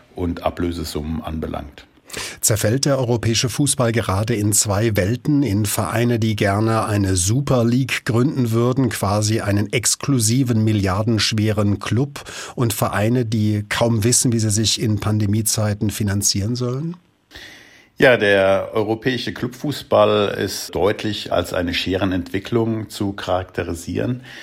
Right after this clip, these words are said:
Speaker 1: Und die Entwicklung hat jedoch schon länger begonnen.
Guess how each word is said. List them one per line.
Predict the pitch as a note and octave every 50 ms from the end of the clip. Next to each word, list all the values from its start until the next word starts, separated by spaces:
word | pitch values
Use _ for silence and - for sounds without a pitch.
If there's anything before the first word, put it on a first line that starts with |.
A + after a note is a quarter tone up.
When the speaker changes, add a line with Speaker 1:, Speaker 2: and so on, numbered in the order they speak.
| - - - -
Speaker 1:
Und | - G2 F#2+ G2 F2+ -
die | G2 G2+
Entwicklung | F#2 - - A2 - - A#2 A2 G#2+ G2+ F#2
hat | G#2 F#2+ - - G#2+
jedoch | G2 F#2 G2 F#2 - -
schon | - - - F#2 F#2 F#2 F2+ F2 - - -
länger | D#2 E2 E2 G2 G#2+ A#2+ A2 F#2+ E2+ D2+ C#2+ C2+ - D#2+ D2+
begonnen. | - F2+ E2 - D#2+ D#2 F#2+ G#2 A#2 B2+ C3+ D#3 - - -